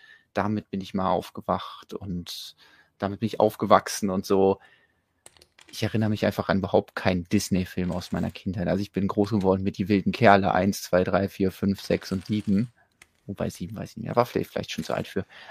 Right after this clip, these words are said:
Aber ich hab halt einfach diese, diese Kindheitserinnerung an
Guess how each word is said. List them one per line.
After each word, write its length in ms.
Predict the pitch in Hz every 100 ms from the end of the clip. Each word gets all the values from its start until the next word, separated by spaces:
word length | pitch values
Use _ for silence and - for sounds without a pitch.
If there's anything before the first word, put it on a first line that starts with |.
| - -
Aber 460 | 98 104 92 90 _ _ _ _ _
ich 160 | - 123
hab 100 | 120
halt 160 | 117
einfach 300 | - 107 104
diese, 640 | - - - 95 92 92 95 _ _ _ _ -
diese 200 | 120 107
Kindheitserinnerung 1120 | - 143 139 127 90 95 92 95 92 95 104
an 400 | 101 92 92 92